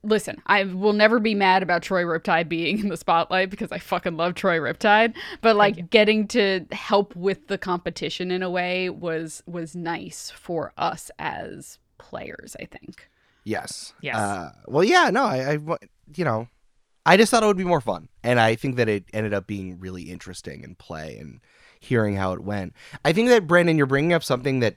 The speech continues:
Speaker 3: a lot of people run into. 'Cause, like, Dungeons and Dragons is a dice game, right? And then you gotta use dice to literalize what's happening.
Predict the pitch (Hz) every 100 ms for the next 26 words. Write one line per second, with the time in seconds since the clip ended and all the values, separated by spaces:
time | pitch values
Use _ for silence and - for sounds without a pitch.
0 | - 101 101 117 - 135 127 95 101 101
1 | 90 107 - 180 233 - - 185 190 160
2 | - _ - 156 202 220 240 180 165 160
3 | 151 123 110 95 - 107 107 - - 80
4 | 57 - _ _ - 104 120 160 _ _
5 | - 147 147 143 147 143 131 147 185 190
6 | 131 - 139 143 117 - - - 120 107
7 | 113 123 127 123 113 101 101 98 95 92
8 | 90 101 95 85 50